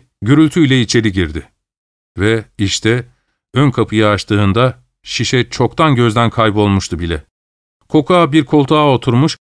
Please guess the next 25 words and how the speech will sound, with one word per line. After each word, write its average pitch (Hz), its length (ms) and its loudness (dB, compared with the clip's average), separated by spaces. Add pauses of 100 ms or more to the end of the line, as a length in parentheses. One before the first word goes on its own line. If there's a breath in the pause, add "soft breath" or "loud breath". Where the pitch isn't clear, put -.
ve 135 80 2 (100)
uykusundan 135 560 2
uyanmış 127 400 2
gibi 117 220 -2
yaparak 123 440 0
yerinden 120 360 2
sıçramıştı. 95 680 -4 (600)
"Bütün 165 340 0
gün 170 240 0
içip 160 480 -6
gönlümü 175 400 2
eğlendirdim," 147 760 0 (500)
dedi 107 260 -2
Kiaba. 104 480 0 (580)
"Çok - 280 -2
iyi 165 140 2
arkadaşlar 147 720 0
buldum 120 280 -2
kendime. 107 500 -4 (840)
Şimdi 139 500 -2
de 135 240 -2 (200)
sadece 139 540 -2
para 135 240 -2
almaya 117 420 -2
geldim. 98 400 -4